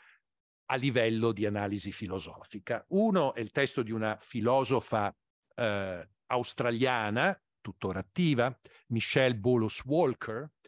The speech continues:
Slow Philosophy, Reading Against the Institution. Il titolo è Slow Philosophy, ma per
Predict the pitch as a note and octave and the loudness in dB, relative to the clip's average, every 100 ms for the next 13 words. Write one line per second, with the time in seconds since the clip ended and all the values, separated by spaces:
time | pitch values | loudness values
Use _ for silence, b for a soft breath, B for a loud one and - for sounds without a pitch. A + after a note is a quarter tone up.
0 | b b b b - - - D3 E3 D3 | b b b b -8 -4 2 4 4 2
1 | - A2+ C3 D3+ C#3+ - A#2 G#2 - - | 0 0 2 2 0 -4 -6 -6 -8 -6
2 | G#2 D3 D#3 C3+ A2+ F#2+ - G#2+ B2 A2+ | 2 2 4 2 0 -4 -10 -4 -2 -2
3 | - G#2 G2 - A2+ F3+ F3 - F#2+ F#2+ | -2 -4 -4 -4 0 4 4 4 0 -2
4 | _ B B B2+ G#2+ F#3 E3 B2 - D3 | _ B B -6 0 2 4 2 2 2
5 | D#3 C#3+ A#2+ C3 D3 - A2+ G#2 - A#2+ | 2 0 2 2 0 -6 -6 -8 -2 0